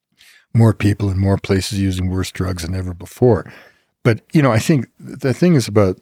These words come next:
there's, there, there's no such, we tend to generalize about quote unquote indigenous people, you know, and their use of these substances, but it, it's, it can be very, very different. I mean, you can, you can have, uh,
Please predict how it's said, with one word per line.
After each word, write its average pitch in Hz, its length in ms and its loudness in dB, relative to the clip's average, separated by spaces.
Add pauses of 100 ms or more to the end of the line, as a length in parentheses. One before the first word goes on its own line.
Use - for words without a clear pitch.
(160)
there's, 110 400 0
there, 120 160 0 (280)
there's 120 200 0
no 151 120 2
such, - 440 -4 (520)
we 120 60 4
tend 165 220 2
to 120 60 2
generalize 92 840 2
about 90 360 -6 (140)
quote 98 220 -2
unquote 92 220 -4
indigenous 95 560 -6
people, 92 560 -8
you 113 120 -10
know, 92 120 -8
and 92 120 -8
their 87 100 -8
use 107 240 2
of 104 60 -2
these 101 140 -8
substances, 92 600 -4
but 113 160 0
it, 127 180 0
it's, - 300 -2
it - 800 -20
can 127 120 -2
be 123 80 4
very, 170 240 4
very 104 220 2
different. 110 420 0
I - 40 -4
mean, 104 140 2
you 107 100 4
can, 104 320 0
you 110 140 2
can 107 160 0
have, 107 540 0 (520)
uh, 98 300 -6